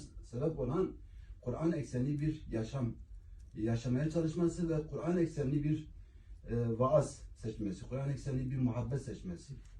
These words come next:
E, bence sevilmesindeki, e,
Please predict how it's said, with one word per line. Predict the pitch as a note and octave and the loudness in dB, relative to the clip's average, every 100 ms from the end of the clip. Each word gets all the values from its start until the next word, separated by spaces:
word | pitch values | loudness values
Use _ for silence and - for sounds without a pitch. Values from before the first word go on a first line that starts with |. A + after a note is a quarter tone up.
| - - - - - - - | -18 -18 -18 -18 -18 -18 -14
E, | G#2 A2 G#2 G#2 G#2 G2+ G2 F#2 - | -8 -6 -4 -6 -6 -6 -6 -6 -6
bence | C3+ C3 A#2 C#3 | -2 -2 0 -2
sevilmesindeki, | - A#2 A2+ G#2+ A#2 A2 G2 B2 B2 - | -2 0 0 0 -2 -2 -2 -2 -2 -4
e, | - | -12